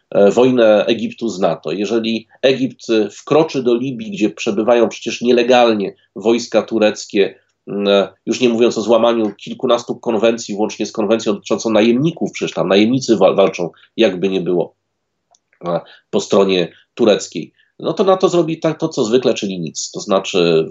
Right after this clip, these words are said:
być może w-, wystosuje jakiś apel do, do stron o zaprzestanie działań zbrojnych.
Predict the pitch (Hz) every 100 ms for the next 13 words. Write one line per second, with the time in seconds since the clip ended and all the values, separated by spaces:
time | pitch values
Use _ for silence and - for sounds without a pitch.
0 | - 117 - 120 117 87 - _ _ -
1 | 101 123 120 - 131 117 104 95 - 101
2 | - - 117 - 101 90 92 90 90 _
3 | _ _ 107 98 - 107 107 107 90 98
4 | 98 107 - 107 - 104 101 90 98 90
5 | 90 87 85 90 82 82